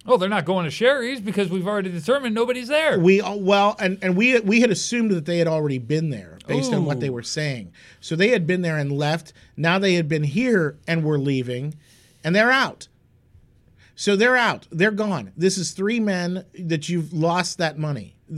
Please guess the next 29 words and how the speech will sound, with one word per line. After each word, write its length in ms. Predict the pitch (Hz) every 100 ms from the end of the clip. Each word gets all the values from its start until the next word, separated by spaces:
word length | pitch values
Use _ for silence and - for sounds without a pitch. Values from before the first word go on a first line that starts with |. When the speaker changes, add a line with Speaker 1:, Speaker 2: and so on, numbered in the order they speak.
| 151
Speaker 2:
and 160 | 175 165
there, 140 | 165
there's 280 | 160 156 147
no 140 | 185
way 100 | 196
to 80 | 196
get 140 | 185
it 100 | 180
back. 320 | 151 175 123 -
They've 200 | 151 151
left. 420 | 175 143 - - _ _ -
Speaker 1:
Okay. 340 | 175 170 151 123
Speaker 2:
Left 260 | 170 185 180
completely 420 | 180 185 214 196
Speaker 1:
And, 100 | 180
and 40 | 185
Speaker 2:
unsatisfied. 600 | 170 156 160 151 92 -
Speaker 1:
let's 240 | 214 254
just 240 | 269 247 -
give 200 | 226 208
an 100 | 190
example 640 | 147 156 165 156 151 127
of, 300 | 135 135 110 - - _ _ _ _ _ _
of 220 | 143 120
the 80 | 135
kind 280 | 123 170 147
of 60 | 139
money. 360 | 135 131 123 _ _ -
Now, 340 | 185 180 -